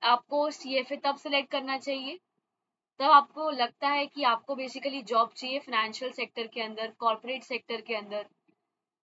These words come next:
So अगर आप graduation के बाद करोगे, वो भी एक अच्छा option है, but आप सीएफ़ए तभी भी कर सकते हो, सीए के साथ भी, या एमबीए के साथ भी, एसीसीए के साथ भी। So इससे आपका career increase ही होगा।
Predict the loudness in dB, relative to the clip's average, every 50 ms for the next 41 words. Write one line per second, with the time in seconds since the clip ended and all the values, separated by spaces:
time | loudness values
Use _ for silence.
0 | _ _ -8 -4 -2 0 4 6 6 4 4 4 2 2 2 2 -2 -10 -10 -10
1 | -10 -8 -6 0 2 4 4 2 0 _ _ _ _ _ _ -6 -4 -2 -2 -2
2 | -2 -4 -6 -8 -8 -8 -8 -8 -6 -2 -2 -2 0 -2 -2 -4 -2 2 2 2
3 | 2 2 -4 -10 -10 -8 -8 -8 -10 -12 _ _ _ _ _ _ _ _ _ -2
4 | -2 0 2 0 -2 -2 -4 -14 -12 -6 -4 -4 -4 -4 -6 -10 -6 -6 -8 -8
5 | -6 -8 -8 -6 -6 -8 -8 -6 -10 -10 _ -8 -8 -6 -4 -6 -6 -8 _ _
6 | _ -18 -10 -4 -4 -4 -2 -2 -4 -4 2 6 6 6 4 2 -10 -16 -16 -16
7 | _ _ _ _ _ _ _ -4 2 4 4 4 4 2 -2 -4 -4 -4 -4 -4
8 | 2 4 4 4 4 0 -6 -6 -4 -4 -4 -4 -8 -12 -10 -6 -6 -6 -6 -6
9 | -8 -8 -2 0 0 0 -2 -6 -14 -18 -18 -18 _ _ _ _ _ _ _ -8
10 | -8 -8 -6 -4 -6 -6 -4 -6 -10 -4 0 0 0 2 2 -2 -2 -2 -6 -10
11 | -10 -10 -8 -6 -6 -6 -6 -6 -8 -8 -8 -10 -10 -12 -16 -18